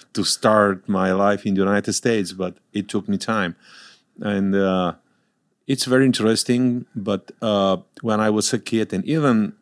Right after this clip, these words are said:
um, uh, older, I never, never, um, f-, I never felt the need to,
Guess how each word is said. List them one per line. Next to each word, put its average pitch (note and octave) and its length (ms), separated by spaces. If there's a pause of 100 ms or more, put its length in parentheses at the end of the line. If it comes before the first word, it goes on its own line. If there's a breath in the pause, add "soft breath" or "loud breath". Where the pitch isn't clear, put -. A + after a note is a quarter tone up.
um, F2+ 480 (320)
uh, G#2 140
older, G#2 480 (400 soft breath)
I A#2+ 120
never, B2 500 (120)
never, B2+ 460 (220)
um, A#2 480 (380 loud breath)
f-, - 440 (180)
I C#3+ 100
never D#3 240
felt A2 240
the A2 60
need A2+ 480
to, G#2 260